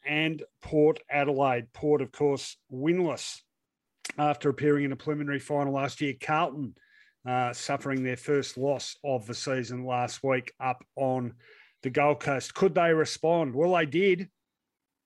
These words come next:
and they did it emphatically for a half, but boy, did they <laughs> then get a fright, because the Blues had at one stage a fifty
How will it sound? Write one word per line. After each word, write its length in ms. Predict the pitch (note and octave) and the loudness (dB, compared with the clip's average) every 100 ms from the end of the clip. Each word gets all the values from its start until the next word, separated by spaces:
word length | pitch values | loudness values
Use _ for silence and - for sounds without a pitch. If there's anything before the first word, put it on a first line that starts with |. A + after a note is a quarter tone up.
| - | -10
and 140 | D3+ D#3+ | -4 0
they 100 | D#3+ | 0
did 140 | E3+ | 0
it 80 | G#3 | -2
emphatically 680 | G3 - F3 G#3+ A3 E3 C#3+ | -2 -4 0 0 0 -2 -4
for 180 | - C#3 | -4 -4
a 80 | |
half, 400 | C3 F3 D3 C3 _ - | -2 0 -2 -6 _ -10
but 240 | C#3+ D3 - _ | -8 -8 -10 _
boy, 400 | G3+ E3 D#3+ A2 - - - _ | -6 0 0 0 -6 -20 -20 _
did 160 | C3 B2+ | -6 -2
they 220 | C3+ D3+ | 0 -2
<laughs> 0 | |
then 280 | B2 - C#3+ | -4 -8 0
get 240 | C#3+ D#3 - | 0 0 -2
a 200 | C#3 C#3 | -2 -2
fright, 480 | - - C#3 D3 A2+ | -4 -2 2 2 0
because 580 | B2+ B2+ D3+ D3+ A2 - _ | -12 -4 0 0 -2 -10 _
the 80 | C3 | -10
Blues 380 | A#2+ E3 D3 A#2+ | -2 2 0 -2
had 160 | C3+ C#3+ | -6 -4
at 60 | |
one 200 | D3 E3 | -4 -6
stage 480 | D#3+ E3 D#3+ C3 - C#3 | -6 -4 -4 -4 -8 -10
a 100 | C3 | -10
fifty 720 | - - G3 - G#3 G#3 | -12 -10 -10 -8 -8 -8